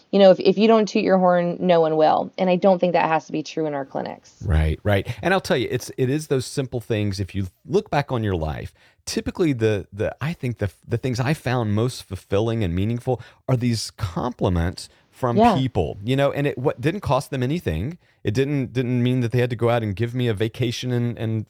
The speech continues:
Speaker 2: Florida, right? They just simply said, "Wow, I really appreciate it," or, "You did a fantastic job,"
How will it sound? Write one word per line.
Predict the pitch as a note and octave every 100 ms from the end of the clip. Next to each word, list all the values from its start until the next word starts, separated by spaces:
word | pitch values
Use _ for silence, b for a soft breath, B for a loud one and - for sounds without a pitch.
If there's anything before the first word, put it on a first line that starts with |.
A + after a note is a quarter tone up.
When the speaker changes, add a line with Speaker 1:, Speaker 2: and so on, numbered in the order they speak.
| -
Speaker 2:
Florida, | A2 D#2+ C#2 - -
right? | A2 A2+ E3 B B
They | C3+ D#3+
just | F3+ -
simply | E3 D3
said, | C#3 C#3 A#2 _
"Wow, | - D#3+ D#3 A2+ -
I |
really | A#2 A2 B2+ C3+
appreciate | A2 C3+ - F#2+
it," |
or, | G2
"You | G#2+
did | D3 D3
a |
fantastic | A2 A2 A2 - A2+ -
job," | A2+ G#2+ G2+